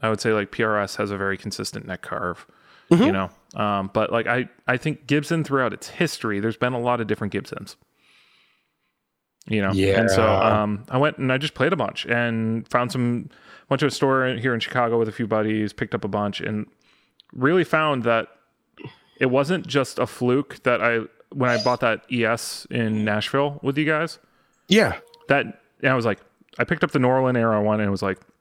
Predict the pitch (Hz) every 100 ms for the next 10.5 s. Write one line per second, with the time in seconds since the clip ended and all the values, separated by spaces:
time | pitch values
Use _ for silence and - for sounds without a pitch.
0 | _ _ _ _ _ _ - 151 135 127
1 | 143 123 117 113 127 107 113 107 110 107
2 | 104 104 - 107 - 104 92 107 147 143
3 | 139 131 131 - - _ - - - _
4 | 120 113 113 120 117 127 113 110 - _
5 | - 110 104 104 101 101 113 113 - 117
6 | 120 127 107 113 - 123 113 117 117 117
7 | 110 107 110 107 117 107 107 107 110 104
8 | 104 101 - 107 113 117 113 - 117 113
9 | 104 101 110 110 101 107 - 123 113 -
10 | 117 110 101 98 95